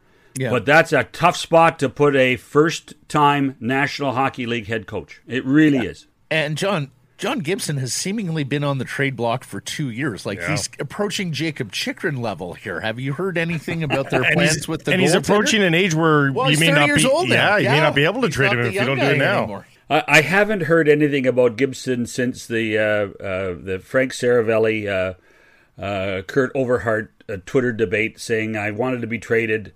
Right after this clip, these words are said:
Speaker 2: I'll never play for this team again." That's not true. That's the last I heard. And I,
Speaker 3: Mm-hmm.
Speaker 2: 'cause I think, I, I actually think, and this, i-, i-, this is the last week of it, 'cause I think things are gonna start to heat up again next week when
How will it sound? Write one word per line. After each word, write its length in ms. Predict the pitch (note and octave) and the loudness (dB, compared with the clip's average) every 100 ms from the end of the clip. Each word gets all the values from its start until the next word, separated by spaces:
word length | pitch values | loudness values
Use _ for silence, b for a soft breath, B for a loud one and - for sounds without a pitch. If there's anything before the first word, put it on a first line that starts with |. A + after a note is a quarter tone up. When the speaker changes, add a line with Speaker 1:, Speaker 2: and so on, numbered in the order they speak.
| - | -6
Speaker 2:
I'll 140 | G#2 | -4
never 260 | G#2+ B2 B2 | -2 -2 -2
play 200 | B2 A#2 | -2 -2
for 100 | A2 | -2
this 160 | A2 | -4
team 220 | - A#2 A2+ | -6 -6 -4
again." 440 | G#2 G#2+ G#2+ G2+ b b b | -4 -4 -4 -8 b b b
That's 280 | A2 A#2 - | -2 -2 -2
not 220 | A#2 G#2 | -6 -6
true. 260 | - G#2+ D2+ _ _ _ _ _ | -6 -8 -8 _ _ _ _ _
That's 200 | A#2+ - | -6 0
the 80 | D3 | 4
last 300 | D3 C#3+ - | 4 4 2
I 60 | A#2 | 2
heard. 320 | A2+ A#2 G#2+ B B B | 4 2 0 B B B
And 120 | B2 C#3+ | 2 4
I, 80 | |
Speaker 3:
Mm-hmm. 180 | C#3+ A2+ | 4 2
Speaker 2:
'cause 160 | G#2+ C#3+ | 6 8
I 80 | D3+ | 8
think, 220 | D3+ D#3+ | 6 6
I, 80 | D3+ D3 | 4 4
I 220 | C#3+ C3 | 2 6
actually 320 | E3 F#3 F3+ D#3+ | 8 8 6 2
think, 340 | E3 D3+ - _ B B B | 2 0 -2 _ B B B
and 140 | C3 D3 | 0 2
this, 180 | E3 | 2
i-, 40 | - | 0
i-, 420 | C#3+ - C3 B2 - | -4 -4 -6 -8 -2
this 240 | D3 E3+ | 0 0
is 140 | E3+ C3+ | 0 2
the 100 | C#3 | 4
last 360 | C#3+ D#3+ D3+ | 4 4 0
week 240 | C#3 D#3 D3 | 2 2 2
of 100 | A#2 | 2
it, 160 | A#2 | 0
'cause 140 | - A2+ | -2 2
I 100 | C#3+ | 2
think 220 | D3+ C3+ | 4 2
things 240 | D3 C#3 | 2 0
are 60 | A#2+ | 0
gonna 160 | A#2+ A#2 | -4 -4
start 240 | - B2 | -2 -2
to 80 | A2 | -2
heat 160 | A2+ A#2+ | -4 -2
up 160 | A#2+ | -2
again 480 | A2 G2+ A#2 C#3+ E3 b b b b b | -2 -2 -2 -2 -6 b b b b b
next 380 | A2 C3+ C#3 - | -4 -2 -4 -2
week 260 | C#3+ D3 - | -2 -2 -2
when 720 | A#2+ A#2 A#2 A#2 A#2 A#2 A2+ | 0 2 2 0 -2 -4 -8